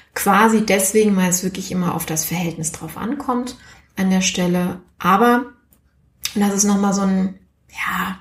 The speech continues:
so ein kleiner Appell. Ne? Du kannst deine Zahlen natürlich schönen.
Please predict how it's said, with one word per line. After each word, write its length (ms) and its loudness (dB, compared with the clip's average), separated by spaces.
so 60 -4
ein 40 -2
kleiner 280 0
Appell. 480 -8
Ne? 180 -6
Du 60 -20
kannst 300 2
deine 200 0
Zahlen 260 0
natürlich 360 -2
schönen. 520 0